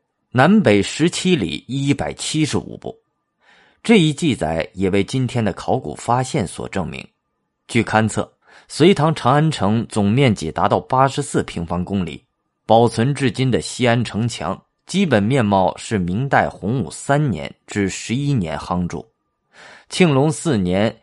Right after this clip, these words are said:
一五七零年加砖砌筑的，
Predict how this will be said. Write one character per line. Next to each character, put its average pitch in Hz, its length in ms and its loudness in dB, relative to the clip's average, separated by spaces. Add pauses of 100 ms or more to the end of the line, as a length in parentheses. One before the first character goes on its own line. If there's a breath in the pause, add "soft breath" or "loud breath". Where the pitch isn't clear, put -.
一 139 260 -2
五 85 240 -4
七 - 240 -6
零 110 220 0
年 98 340 -2
加 120 340 4
砖 117 300 -2
砌 113 300 -6
筑 - 240 -16
的， - 120 -16